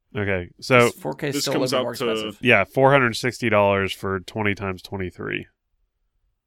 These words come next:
Speaker 3: Well, if you just divide the twenty-three movies, it's twenty-four dollars a movie in the box set.
Speaker 1: Well
Speaker 3: If you five fifty divided by twenty-three, you get twenty-four.
Speaker 1: Well, I'm just trying to figure out if it would be easier to just go out and find all twenty-three movies and buy 'em on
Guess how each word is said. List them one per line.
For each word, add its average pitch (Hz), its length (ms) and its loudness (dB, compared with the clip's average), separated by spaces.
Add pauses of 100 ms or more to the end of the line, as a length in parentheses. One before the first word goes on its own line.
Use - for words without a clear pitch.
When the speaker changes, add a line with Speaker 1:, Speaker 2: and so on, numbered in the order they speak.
(260)
Speaker 3:
Well, 135 180 -6
if 110 140 -12
you 135 80 -4
just 131 200 -6
divide 117 380 0
the 104 60 -8
twenty-three 107 440 -8
movies, 95 340 -10
it's - 140 -18
twenty-four 117 440 -6
dollars 98 320 -6
a 95 60 -16
movie 85 340 -20 (2250)
in 110 100 -8
the 98 80 -12
box 90 300 -16
set. - 80 -20 (180)
Speaker 1:
Well 135 180 4
Speaker 3:
If 107 60 2
you 101 160 -12
five 117 240 -6
fifty 117 320 -8
divided 107 260 -4
by 101 120 -8
twenty-three, 98 500 -12
you 87 100 -20
get 87 140 -20
twenty-four. - 400 -16
Speaker 1:
Well, 175 100 8
I'm 175 140 8
just 151 140 -4
trying 143 160 4
to 120 40 0
figure 120 220 2
out 110 160 8
if 101 120 -2
it 113 40 -2
would 101 160 -2
be 101 220 -8
easier 104 440 -2
to 95 120 -6
just 92 240 -8
go 98 120 -2
out 95 220 0
and 95 360 -16
find 101 320 0
all 98 120 -2
twenty-three 104 440 -10
movies 98 340 -8
and 95 140 -14
buy 98 260 -4
'em 95 160 -10
on 92 320 -10